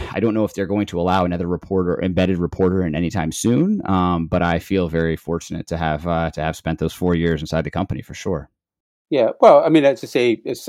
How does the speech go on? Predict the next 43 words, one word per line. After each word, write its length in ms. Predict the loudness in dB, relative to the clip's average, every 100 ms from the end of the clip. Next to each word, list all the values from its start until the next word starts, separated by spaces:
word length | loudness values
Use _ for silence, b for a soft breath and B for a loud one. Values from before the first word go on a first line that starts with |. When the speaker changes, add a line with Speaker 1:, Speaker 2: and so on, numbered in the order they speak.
| -14
Speaker 2:
someone 320 | 2 4 4
obviously 520 | 2 0 -2 0 0 -6 -6
coming 240 | -2 0
at 220 | 0 -2
it 160 | -4 -8 _ _
from 220 | -6 -4 -2
being 160 | -2
an 80 | 0
interested 640 | 0 0 -4 -4 -8 -10 -10
reader 520 | -4 -4 -2 -6 -10 -10
of 280 | -12 -10
this, 160 | -16 -16
these 240 | -14 -14
type 180 | -8 -10
of 80 | -6
things 200 | -8 -4
anyway. 400 | -2 -2 -4 -6 B B B B _ _
Clearly, 640 | -4 0 2 2 2 0 -2
I 60 | -4
was 180 | -6 -6
perhaps 340 | -6 -6 -8 _
going 180 | -6 -4
to 100 | -4
always 320 | -4 -4 -4
be 160 | -10 -10
more 220 | -8 -8
interested, 520 | -8 -8 -10 -10 -16 -8
but 200 | -6 -6 b b b b _
I 200 | 2 2
think 320 | 2 -2 -2
actually 800 | -4 -4 -6 -8 -8 -6 -8 -8 -8
the 60 |
story 300 | -4 2 4
that 220 | 4 -2
you 180 | -4 -8
tell 500 | -4 0 0 -2 -6 -14 -10
is 160 | -6
actually 400 | -4 -6 -8 -12
something 400 | -4 -4 -4 -6
that 200 | -8 -8
they 120 | -4 -4
would 220 | -4 -6
be 480 | -8 -8 -8 -12